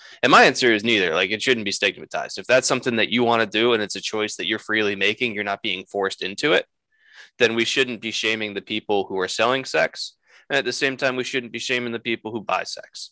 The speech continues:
Like, it, it, it's something that you're choosing to do.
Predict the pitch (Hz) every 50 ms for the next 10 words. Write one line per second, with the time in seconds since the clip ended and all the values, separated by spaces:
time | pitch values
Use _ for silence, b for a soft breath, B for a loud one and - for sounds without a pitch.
0 | _ _ _ - 101 95 98 104 101 101 104 104 87 87 101 85 60 50 - 101
1 | 98 - - - - 120 113 - - 113 110 104 71 92 107 101 - - 110 104
2 | 104 - 104 95 92 90 90 92 85 87 80 -